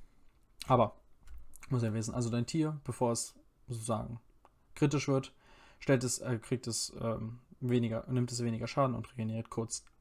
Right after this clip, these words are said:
Leben. Stapeltaktik. Sämtlicher Schaden, den Fleck und sein Haustier verursachen, ist erhöht. Die maximale Gesundheit von Fleck und seinem Haustier wird auch erhöht. Erklärt sich von selbst.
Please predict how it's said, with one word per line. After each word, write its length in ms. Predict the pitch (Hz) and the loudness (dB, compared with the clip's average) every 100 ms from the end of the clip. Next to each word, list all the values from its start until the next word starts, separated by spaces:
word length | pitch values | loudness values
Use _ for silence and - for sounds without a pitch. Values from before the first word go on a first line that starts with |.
| - - - - | -20 -20 -16 -4
Leben. 420 | 120 123 117 - - - _ - - - - - _ _ _ | 2 4 2 -2 -14 -20 _ -20 -20 -20 -20 -20 _ _ _
Stapeltaktik. 800 | - - 147 139 107 - - - - - - | 0 8 8 8 -2 -6 -12 -18 -20 -20 -4
Sämtlicher 420 | 123 160 185 175 | 0 2 0 -4
Schaden, 280 | - 123 117 | 2 4 4
den 100 | 110 | 0
Fleck 240 | - 147 | 0 0
und 100 | 151 | 0
sein 220 | - 113 143 | -2 0 2
Haustier 260 | 151 127 | 2 0
verursachen, 420 | - 113 113 143 | -4 -4 -2 -2
ist 140 | 143 - | -4 -2
erhöht. 320 | 139 135 - - - - - | 0 -2 -4 -18 -20 -20 -8
Die 40 | 143 | -2
maximale 460 | 170 - 151 123 | 0 0 0 2
Gesundheit 500 | 117 123 151 160 147 | 2 0 0 0 -2
von 160 | - 110 | -4 -4
Fleck 260 | - 151 - | 0 0 0
und 140 | 117 | -6
seinem 160 | 117 117 | -6 -4
Haustier 280 | 113 120 | -4 -2
wird 120 | 117 - | -2 -2
auch 120 | 113 | -4
erhöht. 260 | - - - - - - - - - - - - - | -6 -12 -18 -20 -20 -20 -20 -20 -20 -20 -20 -16 -6
Erklärt 320 | 120 123 - | -4 -2 -4
sich 100 | - | -4
von 140 | 131 123 | -2 -2
selbst. 300 | - - | -2 -8